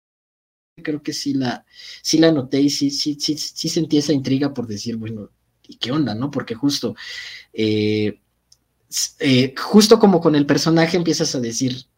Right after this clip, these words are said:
esto está raro, pero no estoy seguro de por, de qué es lo que está pasando, ¿no? O sea, sé que seguramente están viviendo en un lugar que no es real, eh,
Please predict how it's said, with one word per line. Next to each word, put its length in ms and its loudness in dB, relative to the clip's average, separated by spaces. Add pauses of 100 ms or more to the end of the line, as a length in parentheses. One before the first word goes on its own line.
(200)
esto 220 -2
está 220 4
raro, 460 2 (460)
pero 180 6
no 100 4
estoy 240 2
seguro 360 2
de 100 0
por, 340 -4 (480)
de 200 -2
qué 120 2
es 100 4
lo 120 0
que 80 -8
está 200 -4
pasando, 460 -4
¿no? 200 -10
O 60 -6
sea, 180 -6
sé 200 -2
que 120 2
seguramente 520 0
están 220 -4
viviendo 360 0
en 120 -2
un 80 -2
lugar 380 -4
que 100 -10
no 100 -6
es 80 -8
real, 320 -6 (480)
eh, 360 -2